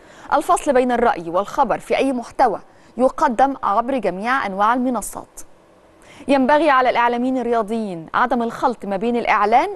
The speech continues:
والإعلام. التفاعلات التي يجريها الإعلاميين والصحفيين الرياضيين على منصات التواصل الاجتماعي يجب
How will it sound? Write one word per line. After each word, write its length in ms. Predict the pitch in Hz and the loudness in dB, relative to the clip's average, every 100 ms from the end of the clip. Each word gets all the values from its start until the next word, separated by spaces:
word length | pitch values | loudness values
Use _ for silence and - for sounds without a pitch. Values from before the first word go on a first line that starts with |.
| - | -10
والإعلام. 760 | 175 220 311 - 269 208 170 - - - - _ - - - - - | -4 0 0 0 0 0 -4 -10 -18 -20 -20 _ -20 -20 -20 -20 -4
التفاعلات 760 | 330 - - 320 302 320 339 - | -2 -2 2 4 4 2 0 0
التي 380 | 285 294 285 269 | 0 0 0 -2
يجريها 360 | 233 294 330 | 0 0 0
الإعلاميين 580 | 233 233 233 226 247 294 | 2 2 2 0 0 0
والصحفيين 640 | 247 233 240 226 254 269 247 | -2 -4 -8 -6 -2 0 2
الرياضيين 520 | 233 220 202 240 277 | 2 2 2 0 0
على 180 | 226 220 | 0 0
منصات 460 | 214 214 302 294 | -2 -2 -2 -4
التواصل 380 | 247 240 254 262 | 0 2 2 0
الاجتماعي 720 | 220 - 226 202 233 190 175 | -4 -2 0 0 0 -2 0
يجب 260 | 254 269 | 0 0